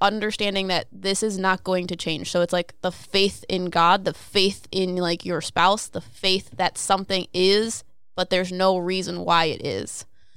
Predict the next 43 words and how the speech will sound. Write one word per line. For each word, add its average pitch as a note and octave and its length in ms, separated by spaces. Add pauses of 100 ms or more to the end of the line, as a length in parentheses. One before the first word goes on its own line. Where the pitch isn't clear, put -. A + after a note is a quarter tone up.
(240)
That's F#3 240 (100)
what G3 200
makes F#3 400
it F#3+ 160
unyielding. F3 720 (400)
So F#3+ 220
a F3+ 120
lot G3+ 180
of G#3 60
times G3 220
when F#3 100
people F3+ 240
ask F#3 220
me F#3+ 100
about F3 220
protection, F3+ 580 (160)
I F3+ 140
tell F3+ 260
them F#3+ 240
not E3 240
to G#3 100
do G#3 200
white G#3+ 280
light A3+ 280
because F3+ 260
it's F3+ 140
very F#3 240
hard F#3 600
to F#3+ 180
not F3 300
have G3+ 340
the, F#3 400
like, F3 420
little F#3 460
inkling G#3 480
in A3 80
the F#3+ 80
back F3 240
of F3+ 120
your F3 120
mind F3 420
that E3+ 140
things F3 340